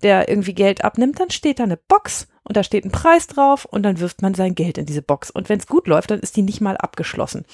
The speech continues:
Und kein Mensch kommt ja auf die lustige Idee, da entweder gar nicht zu bezahlen und einfach ohne zu bezahlen weiterzufahren oder sogar diese Box auszuräumen.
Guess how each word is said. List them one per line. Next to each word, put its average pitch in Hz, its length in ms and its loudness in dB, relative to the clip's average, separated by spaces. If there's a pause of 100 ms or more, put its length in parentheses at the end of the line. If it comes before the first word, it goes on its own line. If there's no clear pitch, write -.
(580)
Und - 180 -2
kein 403 300 4
Mensch 170 320 0
kommt 226 220 2
ja 226 100 4
auf 208 100 -2
die 208 140 -8
lustige 220 420 0
Idee, 202 440 0 (600)
da 175 140 2
entweder 160 320 2
gar 147 100 4
nicht 156 160 -4
zu - 80 -10
bezahlen 165 400 -2
und 196 140 -4
einfach 151 280 -6
ohne 175 240 0
zu 202 140 -6
bezahlen 226 400 2
weiterzufahren 240 680 2
oder 247 380 4
sogar 226 260 4
diese 220 200 2
Box - 260 0
auszuräumen. 147 840 0